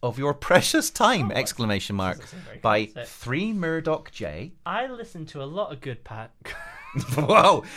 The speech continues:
Speaker 1: Ross is so traumatized he can't get the
Speaker 2: I
Speaker 1: words
Speaker 2: listen
Speaker 1: out.
Speaker 2: to a lot of good podcasts done by grown-ups. This is simply a Sammy Hagar hate fest, which I don't
Speaker 1: To
Speaker 2: mind
Speaker 1: be
Speaker 2: you
Speaker 1: f-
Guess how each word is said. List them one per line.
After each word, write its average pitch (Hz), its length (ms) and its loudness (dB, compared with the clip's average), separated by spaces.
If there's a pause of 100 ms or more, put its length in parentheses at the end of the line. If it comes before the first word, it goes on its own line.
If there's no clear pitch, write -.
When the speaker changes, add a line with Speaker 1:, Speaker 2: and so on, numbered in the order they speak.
(240)
Speaker 1:
Ross 202 260 6
is 190 100 0
so 208 160 6
traumatized 180 680 4
he 147 80 -8
can't 170 260 -2
get 135 140 0
the 120 80 0
Speaker 2:
I 208 100 6
Speaker 1:
words 247 120 4
Speaker 2:
listen 196 160 0
Speaker 1:
out. 185 40 -4
Speaker 2:
to 180 120 0
a - 20 2
lot 190 160 0
of 165 40 -12
good 180 140 -10
podcasts - 580 -8 (120)
done 123 180 -4
by 117 160 -6
grown-ups. 117 760 -12 (360)
This 175 220 -6
is 123 100 -10
simply 123 640 -12 (100)
a 123 80 -16
Sammy 185 580 -8
Hagar 160 360 -4
hate 151 180 -6
fest, - 180 -14 (220)
which 240 280 2 (720)
I 185 60 6
don't 214 140 0
Speaker 1:
To 196 80 4
Speaker 2:
mind 208 100 6
Speaker 1:
be - 60 4
Speaker 2:
you - 20 6
Speaker 1:
f- 202 40 4